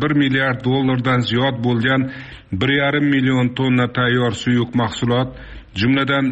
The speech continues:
bir yilda uch yuz yetti ming tonna avia kerosin, yetti yuz yigirma to'rt ming tonna dizel yoqilg'isi, to'rt yuz o'ttiz yetti ming tonna nafta, ellik uch ming tonna suyultirilgan gaz tayyorlanadi.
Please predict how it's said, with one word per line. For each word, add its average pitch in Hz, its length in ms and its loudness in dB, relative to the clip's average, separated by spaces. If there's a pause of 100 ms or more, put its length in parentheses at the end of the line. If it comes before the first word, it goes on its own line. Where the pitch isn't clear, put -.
(140)
bir 139 200 0
yilda 127 280 0 (680)
uch 131 180 -2
yuz 143 120 0 (100)
yetti 139 300 -4
ming 139 200 4
tonna 127 300 2 (240)
avia 131 240 2 (100)
kerosin, 113 500 0 (520)
yetti 135 320 -2
yuz 135 200 0
yigirma 139 320 0 (120)
to'rt 151 280 2 (240)
ming 143 220 4 (160)
tonna 135 360 2 (120)
dizel 120 340 0 (120)
yoqilg'isi, 107 580 -2 (680)
to'rt 160 340 2 (200)
yuz 147 180 0 (240)
o'ttiz 135 340 -2 (120)
yetti 139 320 -4
ming 135 220 4
tonna 120 300 2 (140)
nafta, 131 400 0 (640)
ellik 139 280 0 (140)
uch 147 180 0
ming 143 140 4 (100)
tonna 139 280 2 (120)
suyultirilgan 123 760 0 (140)
gaz 117 220 0 (140)
tayyorlanadi. 95 680 0